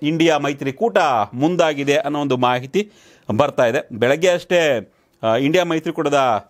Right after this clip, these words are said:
ಒಂದು ಸಭೆ ಏನಿತ್ತು, ಆ ಸಭೆಯಲ್ಲಿ ಅವಿಶ್ವಾಸ ನಿರ್ಣಯದ ಬಗ್ಗೆ ಚರ್ಚೆ ಆಗಿದೆ ಅನ್ನೋ ಒಂದು ಮಾಹಿತಿ ಬರ್ತಾ ಇದೆ. ಈ ಒಂದು ವಿಧಾನ, ಲೋಕಸಭಾ ಅಧಿವೇಶನದಲ್ಲಿ ಮೋದಿ ಸರ್ಕಾರದ ವಿರುದ್ಧ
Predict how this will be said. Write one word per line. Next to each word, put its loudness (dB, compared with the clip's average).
ಒಂದು -12
ಸಭೆ 0
ಏನಿತ್ತು, -6
ಆ 0
ಸಭೆಯಲ್ಲಿ 0
ಅವಿಶ್ವಾಸ -2
ನಿರ್ಣಯದ 0
ಬಗ್ಗೆ -2
ಚರ್ಚೆ 0
ಆಗಿದೆ 2
ಅನ್ನೋ -2
ಒಂದು -2
ಮಾಹಿತಿ -4
ಬರ್ತಾ 0
ಇದೆ. -4
ಈ 2
ಒಂದು 2
ವಿಧಾನ, 0
ಲೋಕಸಭಾ 0
ಅಧಿವೇಶನದಲ್ಲಿ -2
ಮೋದಿ 0
ಸರ್ಕಾರದ 0
ವಿರುದ್ಧ 0